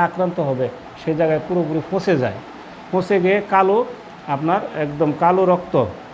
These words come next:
কালো রক্তর মতো বের হয়, কোনো রক্তই খুঁজে পাওয়া যায় না, এমন পচা পচে এবং গ্যাস সৃষ্টি হয়ে যায় বুদবুদ আকারে।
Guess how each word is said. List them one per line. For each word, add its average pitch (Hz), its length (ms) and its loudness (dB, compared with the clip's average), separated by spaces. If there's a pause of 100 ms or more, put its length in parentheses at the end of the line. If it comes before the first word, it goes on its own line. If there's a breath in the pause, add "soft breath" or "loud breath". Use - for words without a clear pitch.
(480)
কালো 170 240 6 (120)
রক্তর 180 400 0
মতো 151 240 -2
বের 127 180 2
হয়, 107 200 -4
কোনো 180 180 0
রক্তই 190 480 6
খুঁজে 175 260 0
পাওয়া 160 180 2
যায় 135 120 2
না, 135 40 0 (100)
এমন 165 200 -2
পচা 160 320 -4
পচে 165 220 -2 (100)
এবং 151 120 0 (100)
গ্যাস 143 260 6
সৃষ্টি - 260 -6
হয়ে 123 120 -2
যায় 127 140 0
বুদবুদ 147 340 -4
আকারে। 110 240 -2